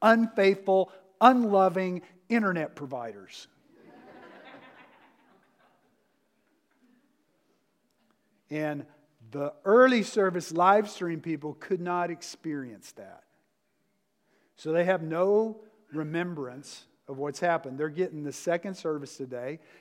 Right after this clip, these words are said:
and, and that's it. And we apologize for that, but like I say, it's not on us. It's on them. But God refers to these people as the inhabitants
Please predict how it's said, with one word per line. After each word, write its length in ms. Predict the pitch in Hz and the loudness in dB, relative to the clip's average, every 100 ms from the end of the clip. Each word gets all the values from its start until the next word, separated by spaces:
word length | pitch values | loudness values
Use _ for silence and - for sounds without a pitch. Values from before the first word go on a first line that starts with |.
| - | -8
and, 220 | 143 143 | -6 -6
and 180 | 147 143 | -6 -4
that's 260 | 147 143 - | -4 -4 -4
it. 200 | 247 143 | -2 -2
And 120 | 139 | -4
we 120 | 160 | -6
apologize 640 | 143 175 190 165 147 139 | -2 2 2 0 -4 -8
for 100 | - | -10
that, 240 | 139 151 147 | -6 -6 -6
but 160 | 139 | -10
like 220 | 139 143 139 | -8 -8 -8
I 20 | |
say, 380 | - 226 208 - _ - | -6 -4 -4 -10 _ -12
it's 220 | 147 - | -12 -10
not 240 | 143 135 | -8 -6
on 180 | 139 143 | -8 -6
us. 520 | 160 185 110 - - _ _ _ _ _ _ _ _ _ _ _ _ _ _ | -6 -8 -10 -18 -20 _ _ _ _ _ _ _ _ _ _ _ _ _ _
It's 140 | 147 156 | -12 -10
on 180 | 127 127 | -10 -8
them. 260 | 156 202 - _ _ _ _ _ _ _ _ _ _ _ _ _ _ _ _ _ _ _ _ _ _ _ _ _ _ _ _ _ _ - | -8 -8 -14 _ _ _ _ _ _ _ _ _ _ _ _ _ _ _ _ _ _ _ _ _ _ _ _ _ _ _ _ _ _ -12
But 200 | 147 131 | -10 0
God 540 | 170 220 202 170 170 - _ _ _ | 2 4 4 2 -4 -12 _ _ _
refers 600 | 139 143 - 190 214 208 | -12 -10 -2 0 0 -2
to 80 | 165 | -8
these 240 | 156 151 | -8 -10
people 640 | - 160 160 156 156 151 151 | -10 -10 -8 -4 -2 -2 -4
as 440 | 147 143 139 131 | -6 -4 -6 -8
the 140 | 139 143 | -10 -10
inhabitants 1120 | 131 - - 190 196 175 - 135 127 - | -10 -14 -8 -2 -2 -4 -8 -14 -16 -20